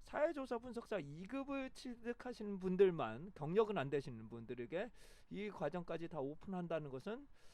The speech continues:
제가 볼 때는 조금 더 한번 내부적으로 한번 좀 도-, 검토를 좀 해보셔야 되지 않을까 싶습니다. 왜냐하면 단순하게 이 경채를 위해서 자격증만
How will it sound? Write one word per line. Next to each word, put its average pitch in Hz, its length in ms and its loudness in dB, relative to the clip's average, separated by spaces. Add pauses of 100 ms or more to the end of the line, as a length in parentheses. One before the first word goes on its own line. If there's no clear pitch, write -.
(420)
제가 202 960 4
볼 180 120 -2
때는 180 200 -8
조금 233 420 -8
더 220 140 2
한번 160 440 -2
내부적으로 143 480 -6
한번 139 160 -10
좀 143 240 -8
도-, 131 240 -12 (100)
검토를 139 480 -10
좀 139 180 -8
해보셔야 254 460 -8
되지 160 200 -6
않을까 135 300 -6
싶습니다. 120 560 -8 (380)
왜냐하면 175 420 -4
단순하게 160 640 -6 (840)
이 208 380 -4
경채를 220 880 -2
위해서 143 580 0
자격증만 175 640 -6